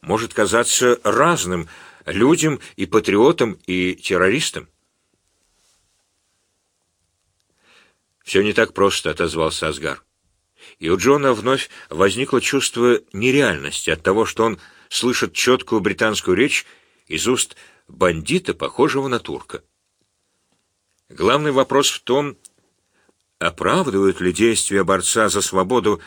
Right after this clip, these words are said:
либо террориста те цели,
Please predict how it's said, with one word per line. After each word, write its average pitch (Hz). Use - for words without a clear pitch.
либо 113
террориста 113
те 110
цели, 123